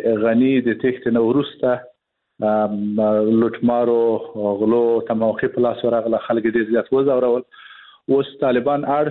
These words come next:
شول چې راشي، آه، تقریباً پنځلس زره کسان شاوخوا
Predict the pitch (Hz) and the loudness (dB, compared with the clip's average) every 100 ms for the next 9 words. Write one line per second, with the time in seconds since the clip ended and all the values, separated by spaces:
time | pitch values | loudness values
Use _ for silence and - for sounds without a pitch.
0 | - 139 131 131 127 135 - - 127 - | -2 -2 -2 0 2 0 -2 -2 -2 -2
1 | - 110 104 101 101 - 104 104 - 113 | -2 2 2 0 -4 -10 -6 -4 0 0
2 | 113 104 107 120 127 117 113 110 107 104 | 0 0 0 2 2 0 0 0 -2 -4
3 | 123 123 117 123 110 - | 0 0 0 0 -2 0